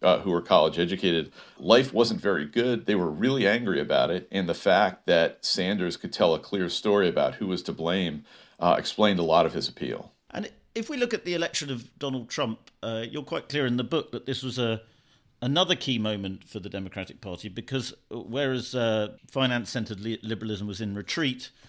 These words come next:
Speaker 2: and that war seemed to be being won by the left of the Democratic Party, suddenly you had this moment where everybody who was not a Republican or not a Trump supporter even was radicalized, uh, and there was a sort of moment of sohi-,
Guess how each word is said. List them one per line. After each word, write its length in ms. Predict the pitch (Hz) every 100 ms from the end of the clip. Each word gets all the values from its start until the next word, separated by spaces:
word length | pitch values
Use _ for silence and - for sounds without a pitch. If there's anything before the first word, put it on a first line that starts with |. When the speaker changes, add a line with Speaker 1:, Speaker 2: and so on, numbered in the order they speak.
| _ -
Speaker 2:
and 220 | 110 107
that 160 | 110 -
war 320 | 110 123 117
seemed 240 | - 104
to 60 | 95
be 100 | 104
being 380 | 95 104 98 -
won 300 | 117 139 123
by 100 | 107
the 120 | 101
left 260 | 107 123 120
of 80 | 110
the 60 |
Democratic 500 | 110 104 98 95 95
Party, 360 | 104 98 101 92 - - _ -
suddenly 280 | 175 160 151
you 60 |
had 140 | 131 127
this 140 | 123
moment 320 | 127 120 120
where 240 | 127 123 - _ _ -
everybody 640 | 185 156 127 110 90 90 - - - -
who 100 | 120
was 140 | 110 104
not 260 | 123 107
a 60 | 107
Republican 580 | 104 98 101 104 113 110
or 80 | 101
not 200 | 110 110
a 60 |
Trump 260 | - 190 -
supporter 400 | 90 104 90 90
even 260 | 87 98 98 - _ -
was 180 | 123
radicalized, 1000 | 107 117 135 120 - 104 92 101 - - _ _
uh, 300 | 107 104 104 -
and 160 | 110
there 60 | 117
was 140 | 107
a 40 | 104
sort 140 | 120
of 80 | 107
moment 300 | 123 117 113
of 60 |
sohi-, 600 | 107 - 120 107 151 -